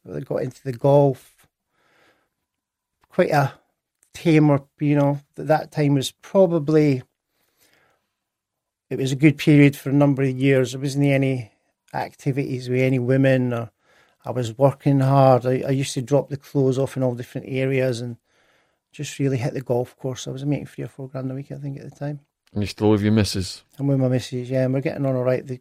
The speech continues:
Speaker 1: the child's there, and I've cleaned up my act. And, uh, I can remember one day, a guy tapped, the Christmas time, there was a guy called Don Hazeman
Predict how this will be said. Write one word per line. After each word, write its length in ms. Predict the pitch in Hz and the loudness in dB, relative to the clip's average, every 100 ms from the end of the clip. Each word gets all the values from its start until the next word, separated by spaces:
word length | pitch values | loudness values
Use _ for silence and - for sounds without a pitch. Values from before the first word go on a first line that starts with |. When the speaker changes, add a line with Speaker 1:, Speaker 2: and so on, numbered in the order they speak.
| _ | _
Speaker 1:
the 80 | - | -16
child's 480 | 139 - 135 123 - | -8 -2 0 0 -2
there, 300 | 139 131 131 | 2 4 4
and 100 | 123 | 2
I've 140 | 117 _ _ _ | -4 _ _ _
cleaned 280 | - 139 135 | -4 -2 0
up 160 | 139 131 | -4 -6
my 160 | 131 | -6
act. 460 | 135 135 - _ - | -4 -6 -8 _ -8
And, 220 | 135 123 | -6 -2
uh, 200 | 135 123 - _ _ _ _ _ _ _ _ _ - - _ _ | 2 0 -2 _ _ _ _ _ _ _ _ _ -20 -20 _ _
I 60 | _ | _
can 160 | 156 | 2
remember 320 | 170 180 151 | 6 8 8
one 200 | 151 185 | 8 6
day, 120 | 156 147 | 6 6
a 80 | |
guy 220 | 143 165 147 | 6 6 6
tapped, 400 | 147 185 - 170 | 0 -4 -4 -2
the 280 | 160 160 147 - | 2 2 0 -8
Christmas 320 | - 190 180 - | -6 -4 -4 2
time, 320 | 165 135 104 _ _ - | 4 4 -2 _ _ -10
there 120 | 151 | -6
was 100 | 139 | -4
a 60 | 135 | 2
guy 240 | 156 147 | 6 6
called 240 | 147 147 131 | 6 -2 0
Don 200 | 139 139 | 2 4
Hazeman 560 | 131 151 139 131 123 | 4 2 0 -4 -4